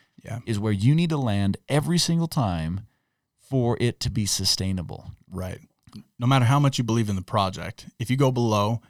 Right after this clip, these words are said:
Speaker 1: your, your threshold, your minimum threshold, it might as well be a passion project that you do for free.
Speaker 2: Yeah.
Speaker 1: Because it's gonna carry that same level of commitment, that emotional tie to it. You know what I mean? It doesn't,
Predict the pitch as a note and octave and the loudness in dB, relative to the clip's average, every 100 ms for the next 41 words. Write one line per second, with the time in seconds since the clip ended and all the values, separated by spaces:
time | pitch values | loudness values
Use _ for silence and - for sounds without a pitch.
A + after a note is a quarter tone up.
0 | _ B2 G#2+ G2+ F#2 F#2 - _ _ _ | _ 0 2 2 -2 -4 -8 _ _ _
1 | _ _ - - G#2 - G#2+ G2 - G#2+ | _ _ -20 -20 -20 -10 -8 -8 -6 0
2 | A2 - A#2+ B2 B2 G2+ A2+ G#2 G2 - | 0 2 2 0 0 0 2 0 -2 -4
3 | G#2+ - A#2 A#2+ - _ - C3+ C#3 A#2 | -6 -2 -2 -2 -8 _ -8 -2 0 0
4 | G#2+ G#2 G2 F#2+ - G2+ F2+ F2+ G2+ E2+ | -2 -4 -4 -6 -4 -4 -4 -6 -6 -8
5 | F#2+ - F#2 F#2+ E2 D2+ - A1+ - - | -10 -12 -12 -10 -10 -12 -14 -14 -16 -18
6 | _ E2 C#2 G#2+ G2+ F#2+ - A#2+ A2 - | _ -8 -6 -4 -4 -4 -2 -2 -2 -2
7 | A2 G2+ G2+ - - G#2 G2+ F#2+ F#2+ F#2 | 0 0 -4 -4 -4 -4 -4 -4 -6 -10
8 | - - _ _ _ _ _ _ _ _ | -16 -20 _ _ _ _ _ _ _ _
9 | _ _ - G#2 G2 D#2 - F#2+ C#2 - | _ _ -10 -8 -6 -8 -8 -8 -8 -12
10 | - D#3 G2 F#2 F#2 - D2+ D#2+ - _ | -12 -6 -4 -4 -6 -8 -10 -12 -14 _
11 | - G2+ D2+ G2+ - _ - G#2+ - G2 | -10 -6 -6 -8 -16 _ -8 -8 -6 -8
12 | F2+ F2+ G2+ F#2 G2+ G#2+ F2 | -6 -6 -8 -8 -6 -8 -8